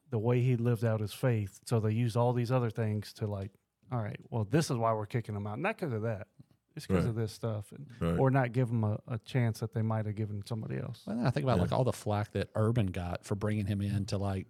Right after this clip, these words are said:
Speaker 3: just a
Speaker 2: Yeah.
Speaker 3: tryout for a tight end, right? I mean, you can't
Speaker 2: Yeah.
Speaker 3: tell me. I mean, I feel like he's an athlete, right? I mean,
Speaker 2: Right.
Speaker 3: he doesn't have to throw the ball, but I'm sure he
Speaker 2: Right.
Speaker 3: could do something.
Speaker 1: Yeah.
Speaker 3: Um, but then,
Speaker 1: He
Speaker 3: you know.
Speaker 1: wasn't a great tight end, though.
Speaker 2: <laughs>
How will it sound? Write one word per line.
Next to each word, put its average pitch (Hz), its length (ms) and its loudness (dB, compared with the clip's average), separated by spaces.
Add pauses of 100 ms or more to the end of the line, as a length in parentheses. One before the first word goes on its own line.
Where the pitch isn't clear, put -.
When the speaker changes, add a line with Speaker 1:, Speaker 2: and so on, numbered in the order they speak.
(120)
Speaker 3:
just 120 220 -2
a 113 40 0
Speaker 2:
Yeah. 90 60 -2
Speaker 3:
tryout 120 380 2
for 98 100 -2
a 95 60 -4
tight 98 260 -2
end, 101 240 0
right? 101 180 -2
I 104 60 -4
mean, 101 180 -2
you 139 120 -2
can't 180 240 -4
Speaker 2:
Yeah. - 80 -4
Speaker 3:
tell 123 180 2
me. 104 240 -2 (880)
I 95 40 -12
mean, 90 100 -16 (320)
I 101 80 -6
feel 143 260 6
like 107 160 4
he's 110 160 2
an 98 80 0
athlete, 104 580 -2
right? 110 220 2
I 107 60 2
mean, 101 80 4
Speaker 2:
Right. 95 80 8
Speaker 3:
he 85 60 6
doesn't 131 100 4
have 127 120 2
to 90 80 -2
throw 127 220 4
the 131 80 6
ball, 104 220 2
but 107 100 0
I'm 110 140 2
sure 156 240 4
he - 80 6
Speaker 2:
Right. - 60 0
Speaker 3:
could 110 120 0
do 117 140 4
something. - 580 -2 (160)
Speaker 1:
Yeah. - 220 -6
Speaker 3:
Um, 104 540 0 (220)
but 120 200 2
then, 117 380 4
Speaker 1:
He 127 100 2
Speaker 3:
you 147 40 6
know. 156 60 6
Speaker 1:
wasn't 123 240 4
a 107 40 0
great 110 220 -2
tight 104 220 0
end, 104 220 -2
though. 120 60 -2
Speaker 2:
<laughs> - 280 -2